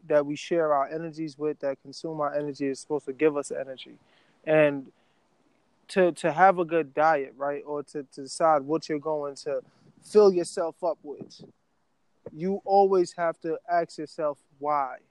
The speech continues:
You know, you always have to have that why. You know, and if you can write this down, so this is my advice, like, write down five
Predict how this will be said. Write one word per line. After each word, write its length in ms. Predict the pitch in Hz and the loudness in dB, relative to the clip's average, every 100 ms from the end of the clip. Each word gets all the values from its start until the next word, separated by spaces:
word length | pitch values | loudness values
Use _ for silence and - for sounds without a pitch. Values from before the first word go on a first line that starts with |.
| _ _ | _ _
You 100 | 143 | -10
know, 140 | 151 151 | -4 -2
you 180 | 156 160 | -2 0
always 360 | 185 185 180 | 2 2 0
have 200 | 175 156 | -2 -4
to 100 | 147 | -6
have 240 | 151 151 135 | -6 -6 -6
that 240 | 139 127 | -8 -8
why. 380 | 127 143 131 110 - 1077 1077 _ _ _ | -6 -4 -4 -10 -6 -4 -4 _ _ _
You 160 | 143 151 | -6 -2
know, 220 | 151 151 | 0 0
and 240 | 156 156 | -4 -6
if 140 | 156 - | -6 -6
you 120 | 196 | -4
can 220 | 202 165 | -2 2
write 260 | 156 180 180 | 4 4 2
this 160 | 175 | -4
down, 320 | - 180 151 | -2 -2 -2
so 160 | 143 147 | -4 -6
this 160 | 170 180 | -6 -8
is 80 | |
my 200 | 170 170 | -4 -2
advice, 360 | 160 160 170 151 | 0 4 4 2
like, 140 | 147 131 | -6 -2
write 240 | 147 175 - | -2 -2 -6
down 400 | 175 170 147 135 _ _ _ _ _ _ _ _ _ _ - | -10 -8 -8 -10 _ _ _ _ _ _ _ _ _ _ 0
five 400 | 175 180 180 | 2 2 0